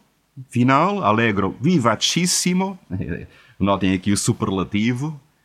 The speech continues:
é, eh, uma referência a uma outra característica muito associada à Escócia e aos escoceses neste contexto, que é o seu, o seu lado belicoso, a sua capacidade de resistência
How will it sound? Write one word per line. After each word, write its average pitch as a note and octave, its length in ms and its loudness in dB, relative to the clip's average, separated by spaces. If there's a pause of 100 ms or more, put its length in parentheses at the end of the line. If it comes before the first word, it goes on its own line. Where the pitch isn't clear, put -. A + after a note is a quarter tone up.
(380)
é, D3+ 440 2 (260)
eh, G#2 400 -2
uma C3+ 240 4
referência C3 840 0
a G#3+ 120 -2
uma C#3 200 2
outra A#2+ 220 2
característica C3 680 0
muito D3 240 0
associada C#3 840 0 (100)
à A2 140 2
Escócia C#3 500 -4
e - 20 0
aos G#2+ 120 0
escoceses C3+ 720 -2
neste C#3 220 0
contexto, D3+ 440 -2
que G#2+ 80 -4
é F#2+ 40 0
o F#2+ 60 -2
seu, G2 420 0 (440)
o F#2 80 -4
seu G#2 200 0
lado G#2 300 4
belicoso, G#2 640 0
a F#2+ 40 -2
sua G#2 180 -2
capacidade G2+ 500 0
de G2 80 0
resistência G#2 960 -2